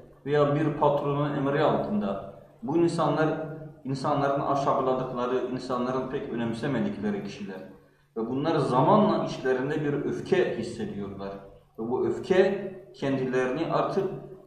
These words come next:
tatmin edebilecek belli arayışlara onları yönlendirdiğinden artık basit bir silahlı mücadele çağrısı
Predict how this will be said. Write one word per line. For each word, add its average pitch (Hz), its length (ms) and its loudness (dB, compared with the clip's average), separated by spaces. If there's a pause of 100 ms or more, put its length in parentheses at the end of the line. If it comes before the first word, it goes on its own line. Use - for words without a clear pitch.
tatmin 143 380 4
edebilecek 165 760 0
belli 151 300 4
arayışlara 127 720 2
onları 120 240 0
yönlendirdiğinden 104 1040 0 (520)
artık 139 340 0
basit 151 340 0
bir 143 100 -4
silahlı 139 500 -2 (1400)
mücadele 143 720 4
çağrısı 127 680 2